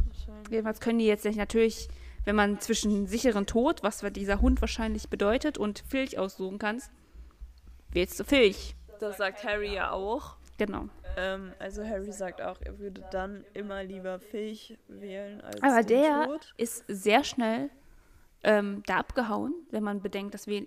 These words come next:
Speaker 2: eben noch gehört haben. Ähm, weil jetzt,
Speaker 1: Ja.
Speaker 2: sobald sie raus sind aus der Tür, wieder raus vom, vom
Speaker 1: Er
Speaker 2: Biest,
Speaker 1: versucht ja immer noch, die zu finden.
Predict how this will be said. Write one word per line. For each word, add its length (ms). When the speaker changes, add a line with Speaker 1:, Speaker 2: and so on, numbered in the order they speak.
Speaker 2:
eben 240
noch 180
gehört 380
haben. 320
Ähm, 360
weil 140
jetzt, 160
Speaker 1:
Ja. 60
Speaker 2:
sobald 320
sie 100
raus 380
sind 180
aus 140
der 160
Tür, 320
wieder 300
raus 520
vom, 220
vom 180
Speaker 1:
Er 80
Speaker 2:
Biest, 140
Speaker 1:
versucht 400
ja 140
immer 280
noch, 180
die 200
zu 160
finden. 680